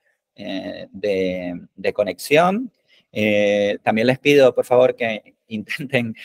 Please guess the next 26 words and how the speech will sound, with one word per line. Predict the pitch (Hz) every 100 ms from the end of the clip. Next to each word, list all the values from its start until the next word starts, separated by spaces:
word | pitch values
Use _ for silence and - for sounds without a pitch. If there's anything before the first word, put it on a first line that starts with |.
| -
asegurar | - 127 123 123 120 131
el, | 131 123 117 -
el | 113 107
correo | 104 110 120
electrónico, | 131 127 127 139 160 165
que | 131
no | 117
lo | 113
escriban | 120 - 123 113 113 113 107 101 104 _
mal, | 113 139
que | 160
hay | 113
muchas | 110 110
veces | 120 - 107
que | -
se | 113
escribe | - 120 120
rápido, | 127 135 156 139
no | 123
lo, | 120 113 -
no | 120
lo | 120
revisamos | 123 113 123 143
y | 135
después, | 110 - 120 123 _ _ _ _ _
eh, | 107 107 104 101